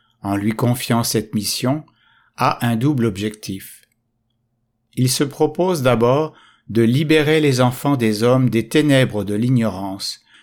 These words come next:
de les guider vers la lumière de la vraie compréhension, et ensuite d'assurer la paix et la tranquillité de l'humanité, en lui fournissant tous les moyens par lesquels elles peuvent être établies.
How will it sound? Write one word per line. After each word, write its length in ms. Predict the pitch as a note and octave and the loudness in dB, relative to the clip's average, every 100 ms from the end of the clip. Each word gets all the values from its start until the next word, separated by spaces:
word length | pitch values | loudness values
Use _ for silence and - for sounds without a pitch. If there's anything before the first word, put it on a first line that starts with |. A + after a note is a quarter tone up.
| - | -4
de 140 | A#2+ | 2
les 160 | B2+ B2+ | 4 4
guider 420 | C3 D#3 E3 D#3+ | 0 0 2 2
vers 160 | D3 C3 | 2 0
la 160 | B2+ | 2
lumière 460 | A#2+ B2 A#2+ B2 C3 | 2 2 2 2 0
de 100 | A2+ | -2
la 160 | G#2 F#2+ | -4 -4
vraie 300 | F#2+ A#2 B2+ | -4 -2 -2
compréhension, 840 | A2 G2 A2 G2+ - - G2+ G#2 _ _ _ _ - | -6 -6 -10 -8 -8 -8 -10 -14 _ _ _ _ 0
et 140 | A#2 | 2
ensuite 600 | A#2+ - - B2+ E3 - _ _ - | 2 0 0 -2 -2 -8 _ _ -2
d'assurer 560 | C3 C3+ D#3 C#3 C3+ | 0 0 0 2 2
la 120 | A#2 G#2+ | 2 0
paix 420 | - C#3 E3+ - | 0 0 0 -2
et 80 | A#2+ | 0
la 140 | A#2 | 0
tranquillité 760 | B2 D#3 D#3 - C#3 C3 C#3 C3+ | -2 -2 -2 -2 -2 0 0 2
de 100 | A#2 | 2
l'humanité, 840 | A2 G#2+ G#2 F#2+ - G#2+ A#2+ - _ _ _ _ | 2 2 0 -4 -6 -4 -4 -8 _ _ _ _
en 100 | A2 | 0
lui 180 | G#2+ A2 | 0 0
fournissant 680 | - D#3 D3 C3+ - B2+ A2 | -2 0 0 2 2 0 0
tous 220 | - F3+ | -4 0
les 140 | F3 | 2
moyens 480 | D#3+ D3 C#3+ C#3 D#3 D3+ | 2 2 2 2 2 2
par 120 | A#2+ | 0
lesquels 480 | G#2+ G#2+ B2+ C3 C3 | 0 0 2 2 2
elles 200 | G#2 - | -2 -2
peuvent 240 | A#2+ - | -4 -2
être 240 | C#3+ C#3 A2+ | -4 -2 -4
établies. 560 | A2 G2 F2 D2+ - | -6 -8 -10 -14 -16